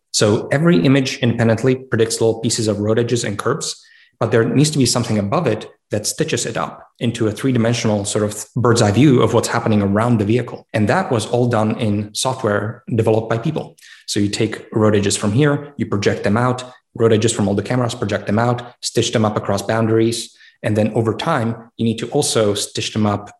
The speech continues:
and track them and make it sort of temporally continuous. And all that was written by people. And what we've done since then is the neural network has engulfed a lot of the pieces of the engineering. So the neural networks that are in the car today will not make a prediction per image.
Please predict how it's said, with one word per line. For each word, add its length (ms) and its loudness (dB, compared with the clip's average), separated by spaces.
and 300 0
track 340 -4
them 320 -2
and 200 4
make 160 2
it 100 -2
sort 200 2
of 60 -6
temporally 380 2
continuous. 920 -2
And 140 0
all 180 2
that 180 2
was 140 2
written 360 4
by 360 0
people. 400 -6
And 160 4
what 80 4
we've 160 2
done 180 4
since 300 2
then 340 2
is 180 2
the 140 0
neural 260 4
network 280 2
has 460 -4
engulfed 580 -4
a 40 -2
lot 140 2
of 80 -2
the 60 -4
pieces 320 -4
of 80 -2
the 100 -2
engineering. 560 -4
So 160 2
the 100 4
neural 220 4
networks 280 0
that 100 2
are 140 2
in 120 2
the 60 2
car 180 -2
today 600 -2
will 600 0
not 320 0
make 180 -2
a 60 -6
prediction 480 -4
per 240 -2
image. 480 -4